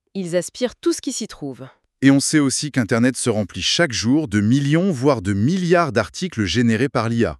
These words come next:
Speaker 1: Des articles qui contiennent souvent, comme on l'a vu, de fausses références.
Speaker 2: Et de faux concepts. Du coup, ne risque-t-on pas un empoisonnement total des données à moyen terme ?
Speaker 1: Ce que certains appellent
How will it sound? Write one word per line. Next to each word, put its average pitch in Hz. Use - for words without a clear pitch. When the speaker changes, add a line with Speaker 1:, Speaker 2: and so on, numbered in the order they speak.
Speaker 1:
Des 180
articles 190
qui 165
contiennent 202
souvent, 170
comme 151
on 135
l'a 131
vu, 170
de 151
fausses -
références. -
Speaker 2:
Et 123
de 117
faux 117
concepts. -
Du 117
coup, 233
ne 117
risque-t-on 143
pas 180
un 113
empoisonnement 135
total 143
des 120
données 117
à 113
moyen 101
terme ? 73
Speaker 1:
Ce -
que 185
certains 208
appellent 185